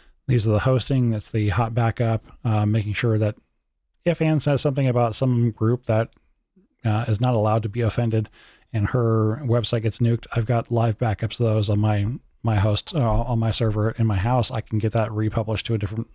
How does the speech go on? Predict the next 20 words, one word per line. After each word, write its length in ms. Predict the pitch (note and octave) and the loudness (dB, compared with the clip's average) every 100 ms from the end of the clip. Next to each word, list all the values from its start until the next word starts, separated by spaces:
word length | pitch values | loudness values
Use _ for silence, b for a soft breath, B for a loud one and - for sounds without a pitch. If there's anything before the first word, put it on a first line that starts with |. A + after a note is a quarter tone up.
| _ | _
server 540 | - A2+ G#2+ G#2+ G#2 - _ | -4 -2 0 -2 -2 -6 _
pretty 160 | - D#3 | -6 -4
quickly. 360 | D3+ C#3 D#2 D#2+ | -4 -2 -4 -4
So 240 | A2+ F#2+ B B B B B | -2 -2 B B B B B
that's 140 | - - | -4 0
what 60 | |
that's 160 | D3 C3 | 0 0
paying 180 | A#2 G2+ | -2 -2
for. 240 | G#2+ G#2 - b b b b b b - | -2 -4 -6 b b b b b b -2
And 400 | A2+ A2+ A2 A2 | 2 2 2 0
if 120 | - | 0
you 80 | G#2+ | 0
wanna 100 | G#2+ | 2
learn 160 | G#2+ | 2
more 100 | G#2+ | 0
about 200 | G#2 G#2 | 0 -2
that, 260 | A2+ A2+ - | 0 -2 -2
please 220 | B2+ G2+ | -2 -2
visit 340 | B2 A2+ A#2+ | -2 -2 -4
supernerdmedia 840 | - - D3+ D3+ C#3+ B2+ B2 B2 A#2+ | -4 -6 -2 0 0 0 0 0 -2